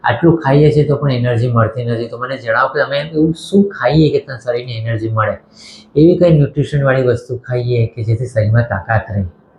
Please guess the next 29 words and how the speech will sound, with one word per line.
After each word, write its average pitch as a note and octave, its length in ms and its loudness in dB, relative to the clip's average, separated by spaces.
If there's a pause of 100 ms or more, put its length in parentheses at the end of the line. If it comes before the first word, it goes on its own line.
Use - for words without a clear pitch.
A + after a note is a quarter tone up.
(480)
શું - 240 0
તમને A#2 280 4
પણ C3+ 160 -2
આ C3 120 0
સવાલ C3 340 2
નડે B2+ 220 4
છે? C3+ 240 -4 (600)
તો B2+ 80 0
આ A#2 180 2
વીડિયો A2+ 360 4
તમારા G#2 260 0
માટે G2 280 -2
છે. F#2+ 320 -10 (960)
નમસ્કાર A#2+ 460 2
દોસ્તો, B2+ 600 0 (380)
સ્વાસ્થ્ય C#3 560 0
આયુર્વેદ C3 340 2
ક્લિનિકથી B2+ 600 0
હું C#3+ 440 2
વૈદ્ય A#2+ 320 2
જાગૃત G#2+ 440 0
પટેલ, B2 340 2
એમ A2+ 220 -2
ડી A2 140 2
આયુર્વેદ, A#2+ 320 2
એક C#3 180 -10
આયુર્વેદ B2+ 260 -2
ચિકિત્સક C#3 480 -8
છું. - 360 -2